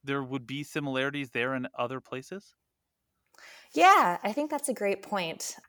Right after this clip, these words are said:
Speaker 2: A great example would be in the Balkans. So there's about a hundred and fifty thousand pieces of unexploded ordnance that remain in rural landscapes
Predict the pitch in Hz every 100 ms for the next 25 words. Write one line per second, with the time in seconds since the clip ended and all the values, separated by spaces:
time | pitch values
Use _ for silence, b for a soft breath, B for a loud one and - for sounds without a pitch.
0 | - 202 185 185 202 170 165 165 185 170
1 | 175 175 175 165 - 160 156 156 160 156
2 | 147 151 - 233 269 285 - - b b
3 | - 185 175 165 160 151 - - - 175
4 | 165 - 160 165 - 175 175 175 - 165
5 | 160 151 160 - 160 - 151 165 160 156
6 | - - 156 - - 151 156 147 - -
7 | 156 160 165 160 147 147 147 143 143 151
8 | 151 151 147 151 151 - 147 -